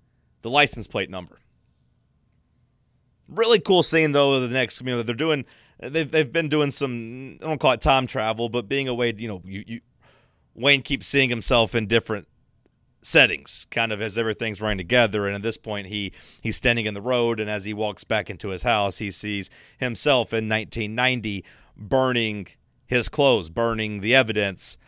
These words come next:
of what just happened. Amelia comes outside, obviously sees that something has gone really wrong. He's like, "Hey, I'm not gonna tell you right now."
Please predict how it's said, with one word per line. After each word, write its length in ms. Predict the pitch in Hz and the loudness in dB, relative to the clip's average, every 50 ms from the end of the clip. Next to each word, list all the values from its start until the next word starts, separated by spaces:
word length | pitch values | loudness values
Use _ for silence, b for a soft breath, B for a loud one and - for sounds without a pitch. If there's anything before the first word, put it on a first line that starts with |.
| b b b b b b | b b b b b b
of 300 | 123 123 117 107 95 95 | 0 2 2 0 0 2
what 280 | 113 120 110 - _ - | 2 2 2 2 _ -10
just 280 | 98 113 95 - - | -8 -8 -6 -2 0
happened. 460 | 135 127 120 110 - 120 117 110 104 | 2 2 2 2 0 -2 -4 -2 -4
Amelia 340 | 104 98 104 120 120 113 110 | -4 -4 -2 0 0 0 0
comes 280 | - - 117 107 98 98 | -2 -2 -4 -4 -4 -4
outside, 640 | 92 87 - - 131 123 117 113 107 104 101 104 101 _ _ _ - | -6 -6 -4 0 4 4 6 6 4 2 0 -4 -10 _ _ _ -2
obviously 420 | 120 117 104 110 101 - 113 104 | -2 -2 0 -2 -4 -4 -4 -4
sees 360 | - - - 123 120 117 98 | -4 -2 0 0 0 0 -2
that 120 | 107 90 - | -4 -6 -4
something 340 | - 131 120 104 92 110 | -2 -2 -2 -2 -4 -6
has 140 | 104 101 92 | -6 -6 -8
gone 280 | 98 113 113 107 104 104 | -6 -4 -4 -4 -4 -2
really 200 | 117 113 107 104 | -2 -2 -2 -2
wrong. 360 | 92 110 139 131 131 127 120 b b b b b b b | -2 -2 0 0 0 0 -2 b b b b b b b
He's 260 | b 123 127 127 101 | b -2 -2 0 0
like, 140 | 110 107 95 | -2 -4 -4
"Hey, 160 | 101 117 117 | -2 0 0
I'm 160 | 110 107 107 110 | 0 0 0 -2
not 220 | 113 110 107 - | -2 -2 -2 -4
gonna 160 | 98 98 95 | -8 -12 -10
tell 220 | 80 - 120 107 104 | -8 -6 -6 -4 -4
you 140 | 101 101 | -6 -6
right 220 | 95 95 92 87 87 | -6 -6 -6 -6 -6
now." 280 | 104 101 87 69 - | -6 -8 -8 -10 -12